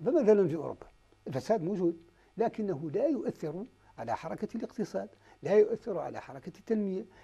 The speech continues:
لا يؤثر على العدالة الاجتماعية التي هي العامة الحاكمة، لكن فم-، آه، فساد. أما في الدول التي مثل دولنا، فالفساد هو خرابها،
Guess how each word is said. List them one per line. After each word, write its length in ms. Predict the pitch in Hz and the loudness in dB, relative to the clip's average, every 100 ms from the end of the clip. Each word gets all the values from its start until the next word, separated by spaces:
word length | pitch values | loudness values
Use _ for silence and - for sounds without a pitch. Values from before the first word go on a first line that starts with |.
| - | -6
لا 180 | 151 220 | 6 8
يؤثر 440 | 226 233 - 226 | 8 4 0 0
على 160 | 170 165 | 0 -2
العدالة 520 | 139 143 180 254 247 214 | 0 8 12 12 12 12
الاجتماعية 760 | 202 170 - 208 214 196 196 185 156 - - - | 0 -4 0 6 8 8 2 2 -6 -8 -18 -8
التي 260 | 165 165 170 | -4 0 2
هي 300 | 185 170 160 - - 120 | 8 8 6 2 -12 -4
العامة 720 | 117 143 233 226 196 196 - - - | 2 8 10 10 10 8 6 0 -8
الحاكمة، 600 | 151 - 170 - 175 190 - - - | -6 -2 -2 2 2 0 -2 -14 -4
لكن 300 | 104 - 294 392 - - 196 | -2 2 0 0 -4 -16 -8
فم-، 180 | 147 196 - 160 | -4 -4 -6 -14
آه، 240 | 143 156 | -12 -12
فساد. 300 | 123 110 107 - - - - - - - | -12 -12 -12 -16 -20 -20 -20 -20 -4 6
أما 180 | 339 247 | 12 12
في 80 | |
الدول 300 | 208 190 185 | 10 6 6
التي 280 | 175 156 - | 6 -2 -6
مثل 240 | 147 143 131 | -6 -6 -6
دولنا، 520 | 113 107 104 262 320 _ _ _ - - | -8 -8 -4 -4 -4 _ _ _ -20 -8
فالفساد 580 | 175 131 135 214 285 135 | -6 -6 -8 -6 -6 -6
هو 140 | 113 | -8
خرابها، 640 | - 117 170 233 185 277 | -6 -2 2 2 2 -2